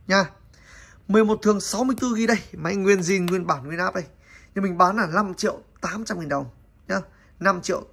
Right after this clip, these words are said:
tám trăm nghìn đồng. Máy nguyên zin, nguyên bản, bản nguyên áp, full chức năng, đẹp keng. Năm triệu tám. Với bản một trăm hai mươi tám gi thì mình bán cho bà con là sáu triệu ba trăm nghìn đồng. Một trăm hai mươi tám gi nhá.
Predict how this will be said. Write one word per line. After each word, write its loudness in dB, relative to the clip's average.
tám -4
trăm -6
nghìn -6
đồng. -4
Máy -4
nguyên 2
zin, -2
nguyên -2
bản, 0
bản -8
nguyên -2
áp, 0
full -2
chức -2
năng, 0
đẹp -10
keng. 4
Năm 2
triệu -6
tám. 0
Với 4
bản -2
một 0
trăm 2
hai 4
mươi 0
tám -2
gi 0
thì -2
mình -6
bán -2
cho -6
bà -6
con 0
là -10
sáu -6
triệu -4
ba 2
trăm -6
nghìn -8
đồng. -6
Một -16
trăm -8
hai -6
mươi -10
tám -8
gi -8
nhá. -4